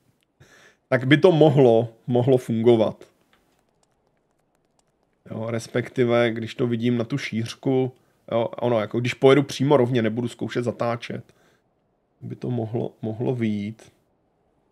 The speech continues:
Jo, takže v podstatě asi, jak to tak vidím, tak na šířku to naše vozítko je OK,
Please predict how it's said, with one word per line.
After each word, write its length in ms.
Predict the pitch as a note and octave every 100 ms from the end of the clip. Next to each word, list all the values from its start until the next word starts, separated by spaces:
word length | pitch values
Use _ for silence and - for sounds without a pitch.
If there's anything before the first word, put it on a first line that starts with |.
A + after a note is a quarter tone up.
| _ _ _ _ _ _ _ _ _ _ _ _ _ _ _ _ _ _ _ _ _ _ _ _ _ _ _ _ _ _ _ _ _
Jo, 160 | - B2+
takže 180 | C3+ E3+
v 60 | F3
podstatě 540 | C3+ - D3+ C#3+ D#3+
asi, 560 | B2+ - D#3+ D3 C#3 - B2+ A2
jak 220 | A#2+ -
to 80 | C#3+
tak 180 | E3
vidím, 640 | C3+ A#2+ A#2 A#2 A2+ A#2 A#2+ _ _ _ _ _ _ _ _
tak 120 | A2+
na 120 | B2+ B2+
šířku 800 | - E3 E3+ - B2+ B2 B2 - _ _ _ _ _ _ _
to 60 | B2+
naše 260 | C#3 F3
vozítko 500 | D3 C3+ C#3+ C#3 -
je 100 | D3+
OK, 300 | - D#3 -